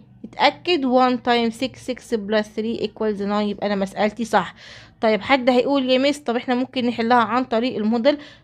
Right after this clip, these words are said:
بدل ما نحل بالطريقة دي؟" طيب. عاوزين نكمل شكل كامل. طيب هنا الشكل ده محتاج ايه؟ محتاج هنا عندي وان علشان يكمل.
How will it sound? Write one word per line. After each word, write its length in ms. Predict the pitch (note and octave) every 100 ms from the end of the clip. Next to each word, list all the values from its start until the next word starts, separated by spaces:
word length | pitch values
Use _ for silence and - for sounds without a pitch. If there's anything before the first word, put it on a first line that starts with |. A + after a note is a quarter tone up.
| -
بدل 240 | A3 B3
ما 120 | A#3 A3+
نحل 360 | - C4+ A#3
بالطريقة 560 | G#3+ A3+ A#3 B3 - G#3+
دي؟" 220 | G#3 G#3 - _ - _
طيب. 120 | G3+
عاوزين 320 | A3 B3 F4
نكمل 460 | F#4+ - F4 F4 E4
شكل 320 | E4+ E4 D#4
كامل. 460 | D4 D4 B3+ G#3+ F#3 - - _ -
طيب 160 | G3+
هنا 260 | A3 F4+ -
الشكل 380 | - D#4 - C#4+
ده 120 | D4+
محتاج 380 | D4 - D4 A3+
ايه؟ 260 | C#4 C4+ - - -
محتاج 360 | A3 G#3 C#4 A#3
هنا 200 | C#4 B3+
عندي 320 | B3+ C#4+ C4
وان 260 | B3+ D#4+
علشان 420 | E4 B3+ - C#4 C4
يكمل. 440 | B3 A#3 G3+